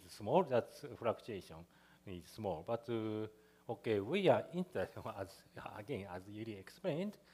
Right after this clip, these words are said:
we are interested with the perspective density in the Fleck region. And, uh, our observation band, uh,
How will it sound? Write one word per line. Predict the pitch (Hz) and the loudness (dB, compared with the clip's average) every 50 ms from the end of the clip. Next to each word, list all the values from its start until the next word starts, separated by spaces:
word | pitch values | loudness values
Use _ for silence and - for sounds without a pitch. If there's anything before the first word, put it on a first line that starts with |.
| - - - - _ | -20 -20 -20 -16 _
we | 147 151 143 123 | -2 0 2 2
are | 107 | 2
interested | 120 160 202 - - 214 - - 143 113 | 2 0 -2 2 2 2 2 2 0 0
with | 117 113 113 110 | 2 0 0 0
the | 104 98 | -4 -6
perspective | - 151 165 180 175 - - 185 170 - 160 147 123 110 | -4 0 0 0 0 -2 -4 -6 -2 2 2 2 2 2
density | 143 156 143 - - - 113 107 | 2 0 0 -2 -4 -8 -8 -8
in | 87 87 | -8 -8
the | - 87 | -8 -10
Fleck | 98 113 165 160 - - - | -2 0 0 0 0 -4 -6
region. | 127 101 92 87 - - 71 78 - _ _ _ _ - - - - - - - _ | -6 -4 -6 -6 -8 -12 -16 -16 -18 _ _ _ _ -20 -20 -20 -20 -20 -20 -18 _
And, | - 135 127 123 120 117 113 113 107 107 | -2 0 2 2 2 0 -2 -2 2 2
uh, | 113 131 - | 2 2 8
our | 170 190 185 165 139 | 12 12 12 12 12
observation | 143 170 196 208 202 240 220 - - 127 101 | 8 4 2 2 2 -2 0 2 2 2 6
band, | 104 98 82 73 78 - - - - | 6 4 4 4 -2 -12 -18 -14 -10
uh, | - | -8